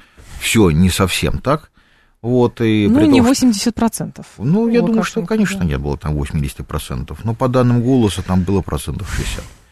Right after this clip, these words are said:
Speaker 1: Я думаю, что это ближе к истине.
Speaker 2: Мгм.
Speaker 1: Вот, э,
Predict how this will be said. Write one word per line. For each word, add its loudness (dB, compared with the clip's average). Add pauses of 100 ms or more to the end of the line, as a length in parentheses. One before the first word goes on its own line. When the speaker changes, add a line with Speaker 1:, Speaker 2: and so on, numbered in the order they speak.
(420)
Speaker 1:
Я -4
думаю, 2
что -8
это -6
ближе -4
к -20
истине. -4
Speaker 2:
Мгм. 0 (420)
Speaker 1:
Вот, -6 (140)
э, -2